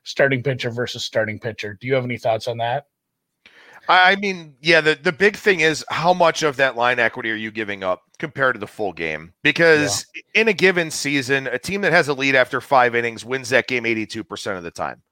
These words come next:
Speaker 2: So, you know, how, on average. So how much of that line equity are you giving up to play that first five? And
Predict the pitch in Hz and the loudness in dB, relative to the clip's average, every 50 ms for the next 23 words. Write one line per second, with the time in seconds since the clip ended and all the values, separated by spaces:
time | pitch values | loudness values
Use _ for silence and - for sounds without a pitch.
0 | _ _ _ _ _ - - - 160 156 147 143 139 135 135 - _ - 160 147 | _ _ _ _ _ -14 -4 2 4 6 6 6 6 4 2 -2 _ -6 0 2
1 | 135 123 117 - - - - - 156 185 214 220 202 143 127 120 113 120 127 131 | 2 2 2 0 -4 -10 -6 0 2 4 4 4 4 0 -8 -12 -6 -2 0 0
2 | 107 92 90 82 67 65 65 - - - _ _ _ _ _ - - 214 196 180 | 2 2 0 -2 -4 -8 -16 -16 -18 -20 _ _ _ _ _ -2 2 4 4 4
3 | 147 110 127 170 208 240 220 214 214 214 - 190 175 143 160 151 131 127 131 135 | 2 0 2 4 4 6 6 6 4 4 2 0 0 4 4 4 4 4 2 4
4 | 135 135 127 120 - - 120 120 120 117 - - 139 139 151 156 151 143 151 143 | 4 4 4 2 0 0 -4 -4 -4 -4 0 4 6 6 6 6 4 2 0 -4
5 | 131 117 135 131 117 113 104 101 101 90 80 78 _ _ _ _ - 160 - - | -4 -4 -4 -2 -2 -4 -2 0 0 0 0 -2 _ _ _ _ -10 -8 -6 0
6 | 156 156 143 131 127 123 117 104 - - 117 101 92 - - - - 98 85 67 | 2 4 4 6 6 4 4 2 -2 -8 -8 -8 -8 -10 -10 -4 0 0 0 0
7 | 60 58 55 _ _ _ _ _ _ _ _ _ - 190 196 190 190 180 147 | 0 -4 -10 _ _ _ _ _ _ _ _ _ 0 2 4 4 2 0 -4